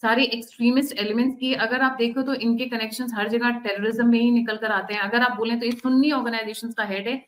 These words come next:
जिसके ऊपर आपने भी कई बार कमेंट्स किए हैं, जो सबसे ज्यादा violent थॉट्स निकल कर आते हैं सुन्नीज की तरफ से, उसको ये, अ, lead करते हैं। पाकिस्तान में इनके बहुत बढ़िया-बढ़िया connections हैं। Terror funding के मैं already बीच-बीच में, जैसे नाजिया बात कर रही थी, मैंने कई बार photograph दिखाई है बीच में,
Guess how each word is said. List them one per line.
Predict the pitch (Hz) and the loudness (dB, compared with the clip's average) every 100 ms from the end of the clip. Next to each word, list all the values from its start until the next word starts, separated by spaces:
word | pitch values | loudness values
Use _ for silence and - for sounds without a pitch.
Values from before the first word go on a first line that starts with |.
| _ _ 202 | _ _ -16
जिसके | 220 - | -12 -4
ऊपर | 240 233 | -4 0
आपने | 233 202 220 | 0 0 -2
भी | 226 233 | -8 -6
कई | 214 | -4
बार | 208 | -2
कमेंट्स | 214 208 190 226 | -2 -4 -6 -10
किए | - | -8
हैं, | 196 202 | -4 -4
जो | 233 | -4
सबसे | 233 233 | -8 -2
ज्यादा | 277 269 | -2 0
violent | 254 190 190 208 247 - | 0 2 2 0 -2 -8
थॉट्स | - _ 208 214 233 | -20 _ -2 -2 0
निकल | 247 226 220 | -2 -2 -2
कर | 220 | 0
आते | 202 202 | -2 -2
हैं | 240 - _ - | -8 -10 _ -8
सुन्नीज | - 262 311 330 | 4 8 8 6
की | 294 | 0
तरफ | 233 220 | 0 0
से, | 311 | 0
उसको | 302 294 311 | -2 -2 0
ये, | 294 294 277 | 2 4 4
अ, | 240 | 4
lead | 220 240 294 - | 4 4 2 2
करते | 190 - | -4 -6
हैं। | 151 151 _ _ _ _ | -12 -12 _ _ _ _
पाकिस्तान | - 311 302 302 302 285 | 4 6 2 4 6 6
में | 277 | 4
इनके | 269 254 | 4 2
बहुत | 214 214 | -2 -4
बढ़िया-बढ़िया | 233 208 220 240 247 269 285 | -2 0 2 2 4 2 2
connections | 269 233 233 247 240 | 0 0 -2 -4 -4
हैं। | 254 254 | -4 -2
Terror | 233 233 294 | 0 2 2
funding | 294 269 277 | 2 2 2
के | 262 | 0
मैं | 240 233 | 0 0
already | 208 220 233 | 0 0 -2
बीच-बीच | 214 208 220 220 | -4 -8 -12 -10
में, | 214 | -8
जैसे | 202 214 | -8 -6
नाजिया | 196 180 208 | -6 -6 -6
बात | 190 190 - | -6 -6 -8
कर | |
रही | 190 | -10
थी, | 202 | -8
मैंने | 202 190 202 | -8 -8 -8
कई | 208 | -6
बार | 214 220 | -4 -6
photograph | 208 190 190 | -8 -8 -6
दिखाई | 196 202 190 | -8 -10 -8
है | 185 | -6
बीच | 190 185 - | -6 -10 -12
में, | 208 | -12